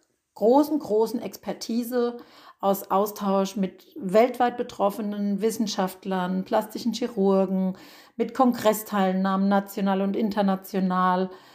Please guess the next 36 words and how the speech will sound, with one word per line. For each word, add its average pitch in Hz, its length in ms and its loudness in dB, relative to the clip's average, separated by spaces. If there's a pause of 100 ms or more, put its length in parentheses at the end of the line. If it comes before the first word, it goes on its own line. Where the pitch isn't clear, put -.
(320)
ähm, 190 420 2
und 240 200 2
so 233 160 0
weiter 196 320 2
und 190 100 -2
so 196 140 -4
weiter. 180 340 0
Also 180 240 -4
wir 185 140 -2
haben 180 160 0
unglaublich 233 720 2
viel 214 180 -6
Erfahrung 196 500 -2
an 190 180 -2
Bord. 226 440 2 (420)
Wir 208 220 -2
haben 202 720 0
einen 190 300 0
medizinischen 185 640 -6
Beirat, 277 520 2
was 214 220 -10
wir 214 100 -6
ganz 220 240 -2
klasse 240 320 -6
finden. 233 380 -2
Das 208 180 -6
heißt, 190 240 -4
wir 180 140 -4
haben 175 260 -4
einen 190 180 0
plastischen 202 480 -2
Chirurgen 196 480 0
an 196 200 -2
Bord, 190 320 2
einen 233 280 2
Immunologen, 175 880 2